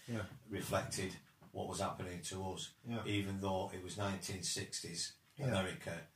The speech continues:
Speaker 2: we're in the late seventies, early eighties. But
Speaker 1: Mm.
Speaker 2: that, that stigma of being, uh, less fortunate
Speaker 1: Yeah,
Speaker 2: and
Speaker 1: yeah.
Speaker 2: coming from, uh, less privileged backgrounds.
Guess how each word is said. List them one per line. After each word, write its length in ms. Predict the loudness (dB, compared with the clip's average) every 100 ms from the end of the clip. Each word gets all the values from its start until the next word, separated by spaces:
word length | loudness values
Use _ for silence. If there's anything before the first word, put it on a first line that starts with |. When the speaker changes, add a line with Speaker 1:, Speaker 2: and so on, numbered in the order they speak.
| _ -18 -6
Speaker 2:
we're 220 | 0 0
in 160 | 0 0
the 120 | 2
late 240 | 4 4
seventies, 500 | 2 2 0 -4 -4
early 300 | 0 0 0 -2
eighties. 560 | -2 -2 -4 -4 -6 -8 _ -20 -20 _
But 180 | 0 4
Speaker 1:
Mm. 60 | 8
Speaker 2:
that, 260 | 8 8 -4 -20 _ _ _ -4
that 200 | -4 -2
stigma 640 | -2 0 0 0 2 0 -2 _ _ _ _ _ -10
of 180 | -6
being, 440 | 0 0 0 -2 -6 -16 _ _ _ _ _ -20 -4
uh, 240 | 0 2 2
less 200 | 0 0
fortunate 640 | 2 0 2 -2 -2 -4 -8 -10
Speaker 1:
Yeah, 140 | -4 0
Speaker 2:
and 100 | 2
Speaker 1:
yeah. 40 | 2
Speaker 2:
coming 240 | 2 0
from, 400 | 0 2 2 -2 -12 -20 _ _ -10 -4
uh, 80 | 2
less 200 | 2 2
privileged 480 | 2 0 0 -4 0
backgrounds. 600 | 0 0 -2 -2 -4